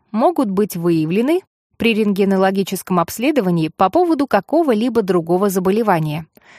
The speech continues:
Ранними симптомами эхинококоза являются легкое недомогание, слабость, потеря аппетита, кожные высыпания. В анализе крови повышено количество эозинофилов. Эозинофилия, как правило, умеренная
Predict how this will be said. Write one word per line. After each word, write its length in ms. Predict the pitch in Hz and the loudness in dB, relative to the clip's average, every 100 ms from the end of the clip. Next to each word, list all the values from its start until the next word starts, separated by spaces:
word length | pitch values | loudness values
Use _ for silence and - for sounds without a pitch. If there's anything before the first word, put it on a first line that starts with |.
| - | -4
Ранними 440 | 214 208 196 190 | 2 2 2 2
симптомами 680 | 185 - 196 - 196 180 180 | 0 0 -2 0 2 2 0
эхинококоза 960 | - 185 - 180 170 165 - 294 202 160 _ | 0 -4 -2 -2 0 -2 0 0 0 -4 _
являются 640 | - 202 196 285 359 - 233 | -4 0 2 2 2 0 0
легкое 500 | 214 302 - 269 240 | 2 0 -2 -2 0
недомогание, 880 | 214 233 196 185 160 160 165 214 294 _ | 0 0 0 0 0 -2 -2 -2 -4 _
слабость, 680 | - - 196 170 160 247 - _ _ | -16 -4 0 0 -2 -6 -8 _ _
потеря 480 | 208 196 302 349 269 | 0 0 0 2 2
аппетита, 640 | 202 190 - 156 - 240 - _ _ _ | 0 -4 -2 -4 -2 -4 -4 _ _ _
кожные 500 | 185 185 165 190 196 | 0 0 2 2 2
высыпания. 640 | 220 262 208 165 160 156 - _ _ _ | -2 -2 0 0 -2 -6 -12 _ _ _
В 80 | 196 | 0
анализе 520 | 208 202 180 180 175 | 2 4 2 2 0
крови 360 | 175 233 269 208 | -2 0 0 2
повышено 540 | 175 170 226 - 196 | 2 0 0 0 -2
количество 680 | - 170 202 214 - 190 196 - | 0 -2 -2 -6 -8 -2 0 2
эозинофилов. 920 | 190 185 196 233 - 165 151 - - _ - _ | 0 2 0 -2 -2 -6 -6 -10 -18 _ -20 _
Эозинофилия, 880 | - 202 180 180 180 165 190 262 349 | 0 2 2 0 -2 -2 -2 0 0
как 220 | - 185 - | 0 -4 0
правило, 360 | 285 330 285 | 0 2 2
умеренная 760 | 254 202 175 160 170 196 277 | 2 2 2 0 0 0 0